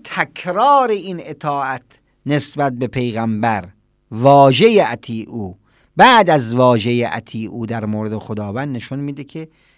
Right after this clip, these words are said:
اطاعت گویا از یک سنخ نیست. اطاعت از امر خدا اطاعتی است که به ذات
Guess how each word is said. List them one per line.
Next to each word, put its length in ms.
اطاعت 680
گویا 460
از 200
یک 240
سنخ 560
نیست. 520
اطاعت 720
از 320
امر 360
خدا 580
اطاعتی 760
است 280
که 480
به 220
ذات 680